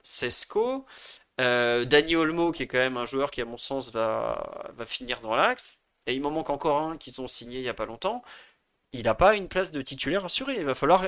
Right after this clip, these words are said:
il, il jouera forcément. Mais il faut pas qu'il oublie qu'en Allemagne, il n'y a que trente-quatre journées, qu'il y a qu'une, euh, Carvalho, effectivement, aussi, merci. André Silva, mais je crois qu'André Silva va, va être vendu.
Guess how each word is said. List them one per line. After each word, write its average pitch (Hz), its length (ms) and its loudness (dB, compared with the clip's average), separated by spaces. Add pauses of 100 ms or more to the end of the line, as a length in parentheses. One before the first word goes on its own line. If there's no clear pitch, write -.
il, 120 640 -10 (840)
il 156 80 -4
jouera 202 300 6
forcément. 160 560 -2 (1040)
Mais 113 960 0
il 107 60 -8
faut 131 100 -10
pas 202 160 2
qu'il 202 160 -8
oublie 190 200 -4
qu'en 175 140 -2
Allemagne, 156 280 -2
il - 20 -4
n'y - 40 0
a - 20 -8
que 131 100 -6
trente-quatre 143 380 -6
journées, 156 440 -4
qu'il - 100 -10
y - 40 -4
a - 40 -2
qu'une, 190 300 -8
euh, 127 140 -2
Carvalho, 160 440 4
effectivement, 165 400 -8
aussi, 175 220 -8
merci. 190 360 -6
André 165 240 4
Silva, 170 420 0
mais 185 60 -12
je - 60 -6
crois 190 100 -2
qu'André 160 240 -8
Silva 165 280 -6
va, 147 280 -6
va 143 120 -4
être 131 80 -6
vendu. 123 300 -12